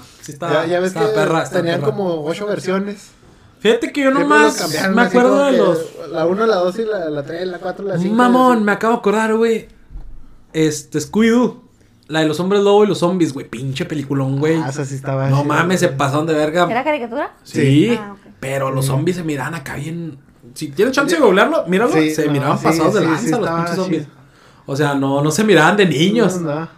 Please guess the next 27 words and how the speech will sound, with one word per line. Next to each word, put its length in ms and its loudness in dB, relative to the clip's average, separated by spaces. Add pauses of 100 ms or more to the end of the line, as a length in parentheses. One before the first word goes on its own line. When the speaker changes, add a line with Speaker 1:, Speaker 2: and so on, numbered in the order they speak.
(120)
Speaker 1:
Sí, 160 -8
se, 480 -4
hasta 240 -2
los 160 2
hombres 260 0
lobos 220 -2
se 80 -6
miraban 240 -6
acá 160 -10
bien 200 -8
mamones. 600 -6
Speaker 2:
Sí, 180 -12
man, 240 -14 (140)
sí, 80 -18
o 320 -20
sea, 100 -20 (100)
sí 120 -16
estaba 160 -16
Speaker 1:
¿Sabes 280 2
Speaker 2:
chida. 180 0
Speaker 1:
qué? 80 -4
Hace 180 -4
poquito 340 -2
vi 140 0
la 140 0
serie 340 0
de, 480 0